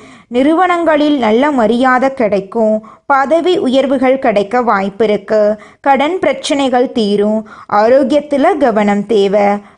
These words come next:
பிள்ளைகளிடம் அதிருப்தி ஏற்பட்டாலும் அவர்களை தட்டி கொடுத்து வேலை வாங்கணும். நாற்பது வயதுக்கு மேற்பட்டவர்களுக்கு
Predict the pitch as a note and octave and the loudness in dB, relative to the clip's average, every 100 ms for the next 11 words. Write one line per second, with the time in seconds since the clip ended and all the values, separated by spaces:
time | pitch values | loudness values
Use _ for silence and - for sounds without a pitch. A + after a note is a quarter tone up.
0 | _ C4 C4+ E4 E4 F4 B3+ A3+ C4 - | _ 0 2 2 2 2 2 0 -2 -10
1 | _ _ _ _ _ _ - A3+ A#3 F4+ | _ _ _ _ _ _ -6 -4 -2 -4
2 | E4+ E4+ A3+ A3 - B3+ A#3+ A3+ G#3 A#3 | 0 0 2 0 -2 -2 0 0 0 -2
3 | - G#3+ A#3 C4 B3+ A#3+ A#3 A#3+ A#3 A#3 | 0 0 0 0 2 0 0 0 -2 0
4 | F#4+ F#4+ C#4+ A#3 - A#3+ A#3 G3 G#3 A3+ | -2 0 0 0 0 0 2 2 2 2
5 | A3 G3 F#3 G3 G#3 G#3 - _ - G3+ | 0 -2 -2 -2 -2 -4 -10 _ -10 -2
6 | G3 B3 D4 C4+ B3+ A3+ C4+ D4 D#4 E4 | 0 0 0 2 2 2 0 0 -2 -2
7 | E4 A3+ A#3 C#4 - C#4 C4+ C4+ C4+ B3 | -2 -2 -2 -2 -2 0 0 2 2 0
8 | B3 A3+ C#4 | 0 -2 -2